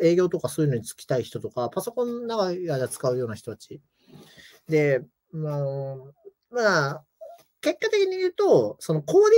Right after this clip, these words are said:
ィングとかプログラミング勉強しちゃう人もいるんですけど、ちょっと待ってほしくて、も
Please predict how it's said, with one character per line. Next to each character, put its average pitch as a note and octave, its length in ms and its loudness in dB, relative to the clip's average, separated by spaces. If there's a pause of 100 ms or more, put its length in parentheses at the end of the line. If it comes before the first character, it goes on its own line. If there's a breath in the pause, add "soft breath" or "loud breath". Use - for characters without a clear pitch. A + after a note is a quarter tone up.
ィ - 20 -2
ン G#4 40 -2
グ G#4 100 0
と G4 100 -2
か A3+ 260 4
プ F#3+ 120 -4
ロ B3 80 4
グ C4+ 60 2
ラ C4+ 80 4
ミ C#4 80 -6
ン C#4 40 -6
グ C4 80 -2
勉 A#3 160 4
強 A#3+ 120 0
し A#3 100 -6
ち - 60 -2
ゃ C4 100 4
う B3 380 2
人 - 220 4
も D3+ 80 2
い D3 60 2
る F3+ 100 6
ん D#3 40 2
で B2 80 -4
す - 60 -12
け C3+ 80 2
ど、 B2+ 60 0
ち - 180 -8
ょ A4+ 100 -2
っ - 40 -20 (200)
と E3+ 440 6 (920)
待 G#2+ 180 4
っ - 20 -20
て - 80 -2
ほ B2+ 60 0
し A#2+ 100 -8
く - 80 -14
て、 G#2+ 420 -4
も C4 140 -2